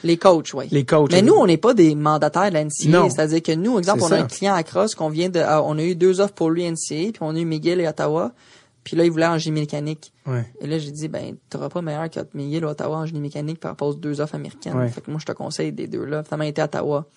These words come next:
Speaker 2: Ouais.
Speaker 1: Le but, c'est pas de pousser les kids aux États-Unis.
Speaker 2: Non, non.
Speaker 1: Le but, c'est de leur ouvrir, le, d'explorer toutes les options pour qu'ils fassent le meilleur choix possible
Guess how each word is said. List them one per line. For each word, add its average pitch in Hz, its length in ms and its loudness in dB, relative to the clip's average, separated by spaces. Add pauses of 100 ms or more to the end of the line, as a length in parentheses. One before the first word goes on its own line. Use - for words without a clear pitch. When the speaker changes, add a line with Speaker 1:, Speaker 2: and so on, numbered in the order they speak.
Speaker 2:
Ouais. 127 180 -2 (100)
Speaker 1:
Le 180 120 10
but, 269 120 6
c'est 208 120 8
pas 233 160 8
de 202 100 8
pousser - 280 6
les 165 100 8
kids 185 140 6
aux 165 80 4
États-Unis. 147 360 -2
Speaker 2:
Non, 156 200 6
non. 139 340 4
Speaker 1:
Le 160 100 6
but, 226 340 8 (100)
c'est - 120 -8
de 160 60 2
leur 156 200 6
ouvrir, 170 320 4
le, 147 180 2
d'explorer 160 360 0
toutes 226 140 2
les 202 100 6
options 185 300 4
pour 190 100 -10
qu'ils - 120 -10
fassent 170 200 2
le 156 80 0
meilleur 165 240 2
choix 165 180 0
possible 160 400 -2